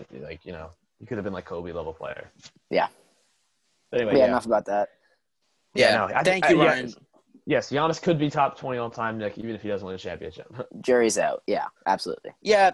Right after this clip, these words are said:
Speaker 3: but yeah, he would have to be putting up great numbers throughout the rest of his career, but, you know,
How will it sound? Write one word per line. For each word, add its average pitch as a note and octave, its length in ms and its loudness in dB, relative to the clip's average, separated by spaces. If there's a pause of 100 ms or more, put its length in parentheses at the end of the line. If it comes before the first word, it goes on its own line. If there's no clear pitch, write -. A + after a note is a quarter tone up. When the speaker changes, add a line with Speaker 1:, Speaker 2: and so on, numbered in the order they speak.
Speaker 3:
but E3+ 220 0
yeah, E3 200 6
he C#3 140 2
would F#3 100 8
have E3+ 180 4
to D#3+ 80 -6
be D3 200 4
putting D3+ 320 0
up C3+ 160 4 (200)
great C3+ 300 4
numbers B2+ 300 0
throughout A#2 160 0
the A2+ 40 -12
rest A2+ 200 0
of - 40 -8
his A2+ 140 -6
career, G2 320 -4
but, F#2 140 -6
you G#2+ 80 -12
know, F2 200 -10